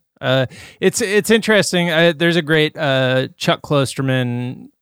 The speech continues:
essay about, uh, Billy Joel and Bruce Springsteen, like, comparing the two of them and how, you know, Billy Joel is,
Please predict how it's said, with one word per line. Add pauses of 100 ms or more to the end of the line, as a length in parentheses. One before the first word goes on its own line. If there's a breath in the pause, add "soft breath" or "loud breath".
(260)
essay
about,
uh,
Billy
Joel
and
Bruce
Springsteen,
like,
comparing
the
two
of
them (420 soft breath)
and
how, (300)
you
know,
Billy
Joel
is,